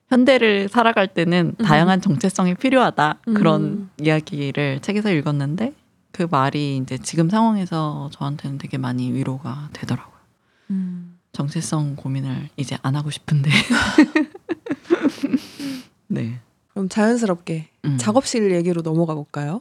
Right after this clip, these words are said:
Speaker 1: 네.
Speaker 2: 이때쯤에 처음으로 자기만의 공간을 얻게 되셨다고 하셨는데 지금도 작업실 계속 가지고 계시잖아요.
Speaker 1: 네. 그리고 이제 좀
Speaker 2: 음.
Speaker 1: 새로운 소식이 있다면은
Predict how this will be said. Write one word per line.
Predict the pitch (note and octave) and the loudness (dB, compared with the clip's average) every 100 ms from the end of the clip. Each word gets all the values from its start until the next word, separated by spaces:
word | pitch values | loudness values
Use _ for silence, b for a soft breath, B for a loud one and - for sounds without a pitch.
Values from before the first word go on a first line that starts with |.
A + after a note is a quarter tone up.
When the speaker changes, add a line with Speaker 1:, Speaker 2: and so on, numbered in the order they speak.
| - - | -10 -6
Speaker 1:
네. | D3 C#3 G#3+ - | -4 -2 -6 -8
Speaker 2:
이때쯤에 | G3+ G#3+ G#3 G3 G3 | -6 -4 -2 -2 -2
처음으로 | - E4 D4+ B3 A#3 C4+ - _ _ _ | 0 0 0 0 0 -2 -8 _ _ _
자기만의 | _ G3 G#3 G3 F#3 F3+ | _ -4 -2 0 -2 -2
공간을 | F#3 F#3 F#3 F3 F3 G3 | -2 0 -2 -2 -4 -6
얻게 | F3+ - G3 | -10 -10 -10
되셨다고 | F3+ E3 F3+ - D#3+ F#3 | -8 -8 -10 -12 -8 -8
하셨는데 | G3+ A3 F3 D#3 D#3 F3 E3 _ b b b b | -4 -4 -4 -4 -4 -4 -6 _ b b b b
지금도 | - C4 D4+ C4+ | 0 4 4 2
작업실 | G#3 G#3+ - A3 | 2 0 0 -2
계속 | G3+ G3 | -2 -6
가지고 | - F3+ G3 F3+ | -4 -2 0 0
계시잖아요. | E3 F3 E3 D3+ D3+ F3+ F3+ D#3 - - | -4 -4 -6 -6 -4 -2 -2 -4 -6 0
Speaker 1:
네. | E3 D#3 C3+ C3 | 2 2 0 -4
그리고 | - D#3 D3+ D3 | -8 -8 -8 -8
이제 | C3 C#3 D3+ | -6 -8 -6
좀 | G3 D#3+ | -2 -2
Speaker 2:
음. | |
Speaker 1:
새로운 | E3 B3 A#3+ A#3 | 0 2 4 2
소식이 | G#3+ G3+ G3 E3 | 2 0 -2 -4
있다면은 | C#3 - D#3 C#3+ C#3+ E3 D3 | -6 -2 0 0 0 0 0